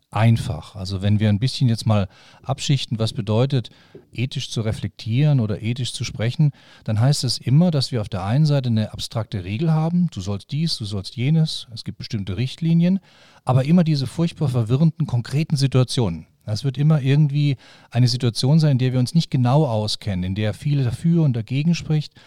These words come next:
Und da finde ich es enorm wichtig, sich anzuschauen, wie haben Menschen konkret in Situationen sich entschieden? Also ein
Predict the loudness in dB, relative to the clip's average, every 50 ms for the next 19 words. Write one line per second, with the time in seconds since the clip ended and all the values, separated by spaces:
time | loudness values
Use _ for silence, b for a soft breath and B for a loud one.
0 | B B B B B B -2 2 2 4 4 6 6 4 4 2 0 0 2 4
1 | 4 6 4 4 4 2 2 0 -2 -2 -4 -4 -4 -6 -8 -8 -4 -2 0 0
2 | 0 0 0 2 4 4 4 4 2 0 b b b b b -2 0 2 2 4
3 | 4 4 4 6 4 4 2 2 0 -2 0 2 0 0 0 0 -2 0 0 -2
4 | -2 -6 -8 -2 2 4 4 4 4 2 0 0 0 0 0 0 2 4 2 2
5 | 2 0 -2 -2 -2 -2 -2 -2 -4 -4 -8 -14 -10 -6 -6 -4 0 2 2 2
6 | 2